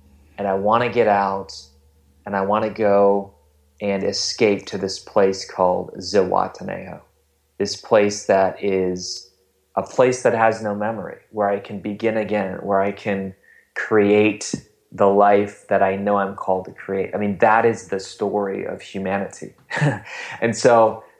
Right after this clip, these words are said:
originally a s-, a novella written by Stephen King and then a movie done by Frank Darabont, um, it, it's an epic movie. So I'm watching the movie one night as I'm working on my next book. Uh,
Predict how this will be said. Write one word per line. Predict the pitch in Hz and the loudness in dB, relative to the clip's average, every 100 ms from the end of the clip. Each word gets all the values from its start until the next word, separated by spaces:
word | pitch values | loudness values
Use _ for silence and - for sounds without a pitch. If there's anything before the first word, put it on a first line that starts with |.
| _ - | _ 2
originally | 104 123 123 127 117 | 4 4 4 2 4
a | 107 | 2
s-, | 104 - | 0 -2
a | 107 104 | 0 0
novella | 101 95 107 110 101 | -2 2 4 4 2
written | 101 95 101 | 0 -4 -2
by | 98 95 | -2 -2
Stephen | - 101 95 95 | -6 -8 -8 -8
King | 92 113 110 101 | -8 -6 -4 -4
and | 98 | 0
then | 101 101 - | 0 0 -2
a | 98 | -4
movie | 101 104 104 | -2 0 0
done | 101 98 101 | 0 -2 0
by | 95 92 | -2 -2
Frank | - 95 92 | -2 -2 0
Darabont, | 101 110 95 95 90 - - - _ - | 4 4 4 0 -2 -8 -20 -20 _ -4
um, | 98 95 92 85 - _ _ _ _ _ _ | 0 2 0 -6 -14 _ _ _ _ _ _
it, | - - - - 95 104 117 | -8 -8 -10 -16 -8 2 4
it's | 107 123 120 | 4 2 2
an | 110 | 2
epic | 107 107 95 | 2 2 -2
movie. | 107 147 - - | -2 -2 -4 -4
So | - | 2
I'm | 120 120 | 2 4
watching | 131 160 147 | 2 2 -4
the | 107 | -4
movie | 110 139 123 | -4 -4 -4
one | 92 92 95 | -4 -6 -6
night | 95 92 - _ _ _ _ _ _ _ | -6 -6 -8 _ _ _ _ _ _ _
as | 104 104 | 0 2
I'm | 113 101 98 - _ _ _ | 0 0 -4 -14 _ _ _
working | 104 117 117 120 110 | 0 2 2 -4 -4
on | 101 101 | -2 0
my | 107 139 | 0 0
next | 117 - - 90 | -2 -4 -12 -6
book. | 98 101 - - - | -6 -6 -12 -20 -12
Uh, | - 90 - | -8 -6 -6